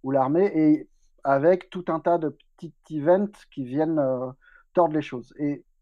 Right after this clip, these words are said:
ce, rien que ce principe-là suffit à créer un jeu un peu, euh, un peu autre, parce que ça pousse vachement la dip-, la diplomatie,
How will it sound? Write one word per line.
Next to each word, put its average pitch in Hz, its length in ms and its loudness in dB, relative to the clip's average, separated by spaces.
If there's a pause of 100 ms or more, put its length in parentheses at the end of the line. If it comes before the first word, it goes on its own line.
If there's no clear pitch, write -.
ce, - 200 -8 (240)
rien 220 180 2
que - 80 -8
ce 202 80 2
principe-là 190 760 2 (340)
suffit - 460 -4
à 180 120 4
créer 170 260 2
un 160 200 2
jeu 165 240 6
un 151 120 4
peu, 170 320 6
euh, 135 380 6
un 139 100 -2
peu 151 240 -2
autre, 233 400 0 (760)
parce 139 180 -2
que 175 100 4
ça 139 200 2
pousse - 400 -2
vachement 160 380 0
la 147 120 2
dip-, 139 340 -14
la 135 300 0
diplomatie, 139 600 -10